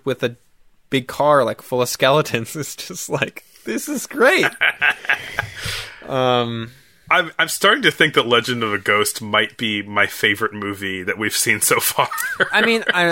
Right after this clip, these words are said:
Speaker 1: a Trip to the Moon is still, I know it's, like, the
Speaker 2: It's
Speaker 1: cliche
Speaker 2: really, really
Speaker 1: answer.
Speaker 2: good.
Speaker 1: Trip to the Moon
Speaker 2: Yeah.
Speaker 1: really is very, very good. Like, it deserves
Speaker 2: Yeah.
Speaker 1: the credit that it has. Um,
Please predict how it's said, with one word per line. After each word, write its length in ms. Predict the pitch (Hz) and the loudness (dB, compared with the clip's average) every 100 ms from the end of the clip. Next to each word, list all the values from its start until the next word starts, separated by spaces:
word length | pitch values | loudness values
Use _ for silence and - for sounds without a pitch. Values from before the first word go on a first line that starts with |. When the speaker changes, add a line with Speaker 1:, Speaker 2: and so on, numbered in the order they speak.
| 160 | 0
Speaker 1:
a 40 | 160 - _ _ | -4 -6 _ _
Trip 220 | - 262 | -2 0
to 60 | 262 | 0
the 120 | 202 | -2
Moon 340 | 160 139 135 127 | 0 2 0 -2
is 220 | 120 113 | -4 -4
still, 500 | - 123 107 104 - | -2 0 2 2 0
I 80 | - | -4
know 160 | 123 123 | -2 -2
it's, 160 | 123 | -4
like, 100 | 127 | -6
the 100 | - - | -6 -4
Speaker 2:
It's 120 | 117 | -2
Speaker 1:
cliche 140 | 131 | 2
Speaker 2:
really, 200 | 131 110 | 4 4
really 200 | 101 92 | 2 2
Speaker 1:
answer. 140 | 85 82 | 0 -2
Speaker 2:
good. 100 | 73 | 0
Speaker 1:
Trip 120 | 196 | -2
to 40 | 196 | 2
the 80 | |
Moon 200 | 165 147 | 2 2
Speaker 2:
Yeah. 100 | 131 143 | 0 -6
Speaker 1:
really 440 | 117 123 113 110 | 0 2 2 0
is 480 | 101 95 92 - - _ _ - | -2 -4 -6 -12 -16 _ _ -18
very, 520 | 117 117 110 101 98 | -16 4 6 6 2
very 300 | 92 82 69 | -6 -14 -16
good. 260 | - 80 - | -14 -16 -10
Like, 180 | 117 110 | -6 -2
it 160 | 113 - | -4 -2
deserves 640 | 117 117 110 107 - - _ | -2 2 2 0 -4 -14 _
Speaker 2:
Yeah. 80 | - | -14
Speaker 1:
the 80 | |
credit 360 | 110 101 95 - | -8 -8 -8 -12
that 100 | - | -16
it 160 | 95 _ | -16 _
has. 480 | - - 80 71 - _ _ _ _ _ _ _ _ | -18 -18 -18 -20 -20 _ _ _ _ _ _ _ _
Um, 500 | 113 104 101 98 98 | 0 2 2 -2 -12